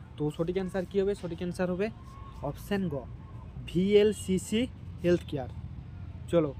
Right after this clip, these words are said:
তিন নম্বর আসে যাক। আন্তর্জাতিক ফেডারেশন এআইবি ranking অনুসারে পঁচাত্তর কেজি বিভাগে বিশ্বে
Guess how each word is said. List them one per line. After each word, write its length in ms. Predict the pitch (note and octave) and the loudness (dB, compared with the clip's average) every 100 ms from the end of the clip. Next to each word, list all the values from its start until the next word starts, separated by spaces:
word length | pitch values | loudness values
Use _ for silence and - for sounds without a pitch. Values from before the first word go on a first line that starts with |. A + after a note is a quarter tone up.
| - - | -10 -2
তিন 140 | E3+ | 0
নম্বর 280 | F3+ F3 E3 | 2 2 2
আসে 180 | D3 C#3 | 0 -4
যাক। 120 | B2+ - - - - - - - - - - | -8 -8 -10 -10 -10 -10 -10 -10 -10 -10 -2
আন্তর্জাতিক 600 | D#3+ E3 G3+ G3+ G3 - - | 0 2 4 4 2 -2 -4
ফেডারেশন 600 | F3 F3 F#3 F#3+ G#3 G#3 G3 - - - | 0 4 4 4 2 0 -2 -10 -12 0
এআইবি 480 | E3+ F#3+ G3 F3 E3+ | 6 6 6 4 4
ranking 420 | D#3+ D#3+ E3 G3+ | 4 2 0 0
অনুসারে 440 | F#3 F#3+ G#3 F3+ C3+ - - - - | 0 0 2 2 0 -8 -16 -14 -8
পঁচাত্তর 540 | D#3 D#3 F3+ F#3 - G#3 | -2 2 2 0 -2 0
কেজি 260 | G#3 F#3 | 0 0
বিভাগে 440 | F3+ F3 F3+ F3+ F3+ | -2 -2 0 0 0
বিশ্বে 540 | D#3 E3 - - G3 | -2 -4 -4 0 0